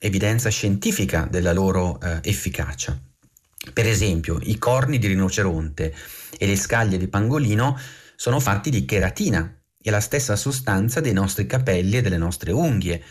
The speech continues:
Quindi per ottenere gli stessi effetti basterebbe fare un bel tritato di unghie e capelli senza uccidere rinoceronti e pangolini. E come li uccidiamo poi? Eh, nel caso degli squali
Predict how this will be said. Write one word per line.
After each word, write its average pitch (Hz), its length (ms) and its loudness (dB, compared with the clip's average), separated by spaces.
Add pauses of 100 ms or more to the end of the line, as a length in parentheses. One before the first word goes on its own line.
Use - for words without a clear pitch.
(340)
Quindi 110 320 0
per 113 160 0
ottenere 135 420 0
gli 101 100 0
stessi 127 360 0
effetti 101 680 -2
basterebbe 120 600 0
fare 104 240 0
un 90 500 -2
bel 110 300 0
tritato 107 560 -2
di 90 120 2
unghie 95 720 2
e 95 120 -2
capelli 95 600 0
senza 104 360 0
uccidere 101 640 0
rinoceronti 98 920 0 (360)
e - 120 -2
pangolini. 87 680 0 (520)
E 131 180 0
come 127 380 0
li 95 100 2
uccidiamo 87 800 0
poi? 82 520 -2 (120)
Eh, - 400 -2
nel - 480 0
caso 139 260 0
degli 104 240 2
squali 113 540 0